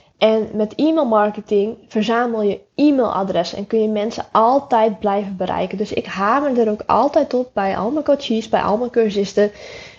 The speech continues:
Doe iets met e-mailmarketing. Maak een weggever, verzamel e-mailadressen.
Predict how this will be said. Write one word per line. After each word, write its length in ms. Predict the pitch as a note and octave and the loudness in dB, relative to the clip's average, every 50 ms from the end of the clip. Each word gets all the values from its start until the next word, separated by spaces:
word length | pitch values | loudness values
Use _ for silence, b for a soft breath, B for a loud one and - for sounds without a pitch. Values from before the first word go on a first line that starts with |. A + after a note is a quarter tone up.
| B | B
Doe 280 | B F#3 - C4+ D#4 D4+ - | B 0 2 2 2 2 4
iets 260 | C#4+ D4 C#4+ - - | 4 2 2 2 -2
met 240 | B3 A#3+ A#3+ - - | -4 -4 -4 -4 -2
e-mailmarketing. 960 | - C#4 D4+ D#4 D4 C4 A#3 A3+ G#3 G3 G3+ - - - G3+ G3 F#3+ F#3+ G3 | 0 0 0 2 0 0 0 0 0 -2 -2 -4 -2 -2 0 0 0 0 0
Maak 280 | G3+ G#3+ A#3+ D4 D#4+ D#4 | 0 0 0 -2 -2 -2
een 140 | D#4 B3+ A3+ | -2 0 2
weggever, 560 | A#3 B3+ C4+ C4 - C4 B3 B3 A#3 - - | 2 2 0 0 2 2 2 2 2 -2 -6
verzamel 560 | - G#3+ F#3+ D#3+ A3 A3 A#3 C4+ D4 C#4+ C#4+ - | -6 -4 0 2 2 4 4 2 0 -2 -2 -2
e-mailadressen. 920 | - C4 C4+ C4 B3+ A#3+ - A3 A3 G3+ A3 G#3+ G#3 G#3 - A3 G#3 G#3 | -2 -2 -2 0 0 0 0 0 2 2 4 2 2 2 0 -2 -2 -2